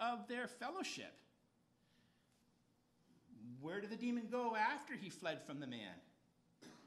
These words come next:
What was the man's life after? Well, we don't know any of these details. The one thing that we are sure of is that Mark is not interested in giving us a whole lot of glorious details about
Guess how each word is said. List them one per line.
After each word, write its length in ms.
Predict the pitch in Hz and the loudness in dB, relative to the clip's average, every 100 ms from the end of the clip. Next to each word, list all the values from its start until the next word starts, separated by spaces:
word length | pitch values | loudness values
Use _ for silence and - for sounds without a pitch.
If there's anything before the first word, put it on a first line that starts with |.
| - - - - - | -20 -20 -20 -20 -6
What 120 | 131 | -4
was 100 | 170 | -2
the 80 | 165 | -2
man's 320 | 190 196 190 | -4 -2 -4
life 260 | 160 190 - - - - | -2 -4 -4 -10 -14 -4
after? 440 | 170 285 - 87 92 - - - - - | -4 -4 -6 -8 -10 -18 -20 -20 -12 -6
Well, 140 | 156 | -4
we 140 | 175 240 | 0 0
don't 160 | 370 | 2
know 120 | 302 233 | 2 2
any 200 | 330 370 | 2 2
of 80 | |
these 180 | 127 104 | 0 0
details. 600 | 104 104 - 87 107 - - - - - - - - - - - - - - - - | 0 -2 -2 -4 -4 -6 -8 -14 -20 -20 -20 -20 -20 -20 -20 -20 -20 -20 -18 -6 6
The 100 | 220 | 8
one 300 | 262 330 339 | 10 10 8
thing 320 | 302 294 277 | 6 8 8
that 200 | 254 208 | 8 6
we 200 | 214 214 | 4 6
are 320 | 214 269 320 | 10 12 10
sure 420 | - - 156 131 | 10 6 6 6
of 380 | 123 117 139 - | 8 10 8 6
is 160 | 202 202 | 4 8
that 280 | 196 185 - - | 8 8 2 0
Mark 400 | 180 240 262 269 | 8 12 12 12
is 160 | 214 175 | 10 10
not 300 | 208 302 220 254 | 10 12 12 12
interested 680 | 285 - 214 180 185 202 185 | 12 12 12 12 12 8 8
in 140 | 175 | 10
giving 260 | 220 233 220 | 10 12 10
us 140 | 214 | 8
a 20 | |
whole 580 | 180 - 254 269 269 254 | 6 4 8 10 10 10
lot 280 | 233 226 214 | 12 12 12
of 160 | 190 147 | 10 8
glorious 600 | 190 214 254 262 247 160 | 10 12 12 12 12 12
details 640 | 208 247 240 190 190 185 | 12 12 12 12 12 10
about 260 | 170 156 | 10 8